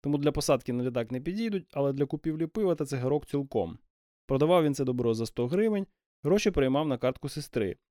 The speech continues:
І взагалі поводився скоріше як пранкер, ніж як шахрай. Протягом кількох днів хлопця знайшли та затримали. Тут жодних сюрпризів.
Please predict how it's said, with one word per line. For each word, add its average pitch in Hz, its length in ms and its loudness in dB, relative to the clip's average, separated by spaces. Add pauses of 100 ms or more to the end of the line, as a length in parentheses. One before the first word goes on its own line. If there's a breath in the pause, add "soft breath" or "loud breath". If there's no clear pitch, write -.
(380)
І 151 80 -4
взагалі 165 320 4
поводився 139 400 2
скоріше 139 400 -2
як 120 140 -2
пранкер, 156 440 0
ніж 139 160 0
як 131 160 0
шахрай. 110 440 -6 (480)
Протягом 175 300 2
кількох 175 360 2
днів 196 180 0
хлопця 160 360 0
знайшли 131 480 0
та 160 120 -6
затримали. 117 480 -2 (340)
Тут 175 180 2
жодних 139 300 2
сюрпризів. 110 460 -4